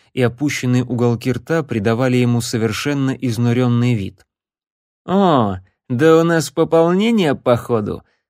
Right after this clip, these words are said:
оскалился пакость, обнажая желтоватые от курева зубы. «Поздновато тебя принесло!» Новичок остановился, одарив его хмурым напряжённым взглядом из-под тёмных бровей.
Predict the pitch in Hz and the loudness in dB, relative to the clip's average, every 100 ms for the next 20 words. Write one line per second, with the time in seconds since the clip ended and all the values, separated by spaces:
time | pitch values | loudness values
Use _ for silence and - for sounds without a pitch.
0 | - 110 - 104 101 92 104 - 143 110 | -10 -8 -6 -4 -4 -4 -6 -4 -4 -4
1 | - 98 110 107 110 117 101 113 101 117 | -6 -4 -2 -2 0 0 0 -4 -2 -2
2 | 120 117 117 107 - 117 113 123 117 110 | 0 0 -2 -6 -4 -4 -2 -2 -2 -4
3 | 92 85 - _ _ _ - 160 160 185 | -6 -10 -16 _ _ _ 0 0 2 2
4 | 190 190 165 180 165 175 165 165 175 175 | 2 2 2 0 -2 0 0 2 2 2
5 | 190 - 185 135 104 - _ _ _ _ | 0 0 2 2 0 -4 _ _ _ _
6 | _ _ _ _ - 104 101 101 - 123 | _ _ _ _ -10 -6 -4 -4 -6 -6
7 | 147 - 170 180 139 101 - 123 123 117 | -6 -6 -4 -2 -2 -4 -6 -6 -2 0
8 | 120 120 120 120 120 120 127 123 120 117 | 0 -2 -2 -2 -2 -2 0 0 0 -2
9 | 117 107 123 117 117 110 107 117 113 101 | -2 -2 0 0 0 -2 -2 -2 0 -2
10 | 107 - 107 - 107 - 110 104 98 113 | -4 -6 -10 -6 -6 -4 -4 -4 -4 -4
11 | 113 104 98 | -4 -6 -10